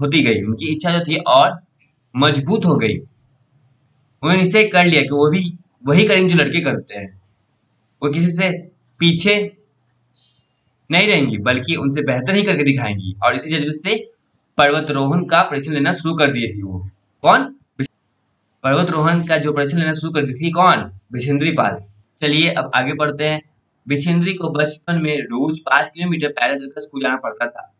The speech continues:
बाद में पर्वतारोहण प्रशिक्षण के दौरान उनका यह कठोर परिश्रम बहुत काम आया। आठवीं पास करने के बाद पिता ने उनकी पढ़ाई का खर्च उठाने से मना कर दिया। बिजेंद्री ने इसका भी रास्ता तलाश लिया।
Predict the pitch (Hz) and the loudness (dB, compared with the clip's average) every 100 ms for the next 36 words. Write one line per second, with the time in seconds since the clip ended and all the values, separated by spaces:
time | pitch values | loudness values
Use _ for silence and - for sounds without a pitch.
0 | - 131 165 160 151 151 139 139 139 135 | -10 -2 -2 -2 -6 -4 -2 -2 -4 -4
1 | 139 139 139 - _ _ - 147 143 139 | -2 -4 -6 -16 _ _ -8 -6 -4 2
2 | 139 143 143 139 143 139 151 156 156 156 | 2 2 0 -4 -2 0 0 -2 -4 -4
3 | 151 151 151 147 120 117 139 - 143 123 | -4 -6 -8 -12 -12 -8 -8 -4 -2 -2
4 | 104 98 - - 113 120 123 123 123 123 | -2 -6 -12 -2 -2 -2 -2 0 0 -2
5 | 127 131 127 131 131 127 _ _ _ _ | -6 -8 -6 0 0 0 _ _ _ _
6 | _ 147 147 151 151 147 147 156 151 143 | _ -4 0 2 0 0 -2 -2 -2 0
7 | 151 156 151 156 151 147 143 139 151 156 | 0 0 -4 -4 -4 -4 -4 -2 -4 -2
8 | 135 139 160 147 135 107 - - _ - | 0 0 0 -4 -8 -10 -20 -20 _ -18
9 | - 135 139 147 143 139 139 - 147 151 | -10 -4 -2 -2 -4 -6 -10 -2 -2 -2
10 | - 160 143 143 143 139 127 131 117 107 | -4 -2 -2 0 -2 -2 -4 -4 -6 -6
11 | 98 | -6